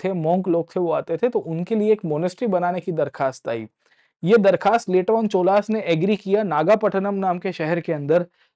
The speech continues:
तो ये भी एक इंपॉर्टेंट center of Buddhism हुआ करता था। तो आप overall देखोगे बुद्धिज्म के अंदर एंशिएंट इंडिया की साइट्स के हिसाब से, तो there are various locations and various sites with respect to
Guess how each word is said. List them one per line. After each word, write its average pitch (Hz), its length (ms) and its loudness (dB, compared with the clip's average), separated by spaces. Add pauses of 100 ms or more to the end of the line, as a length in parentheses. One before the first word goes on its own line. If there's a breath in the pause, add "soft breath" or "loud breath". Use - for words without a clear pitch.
(100)
तो 202 120 6
ये 165 280 6
भी 220 160 4
एक 233 220 2
इंपॉर्टेंट 180 560 0
center 190 360 -2
of 214 160 0
Buddhism 180 480 0
हुआ 185 180 2
करता 131 360 -4
था। 107 240 -12 (500 soft breath)
तो 233 300 2
आप 226 300 4 (180)
overall 202 440 6
देखोगे 226 420 4
बुद्धिज्म 175 520 2
के 220 120 0
अंदर 196 300 2 (120)
एंशिएंट 202 580 -2
इंडिया 208 380 0
की 220 180 -4
साइट्स 214 400 -4
के 226 140 -2
हिसाब 147 400 -2
से, 107 320 -8 (560)
तो 247 120 4
there 170 240 4
are 233 180 6
various 185 640 4
locations 185 640 -2
and 220 160 -2
various 190 580 2
sites 208 300 0
with 214 240 -4
respect 185 360 -4
to 190 40 4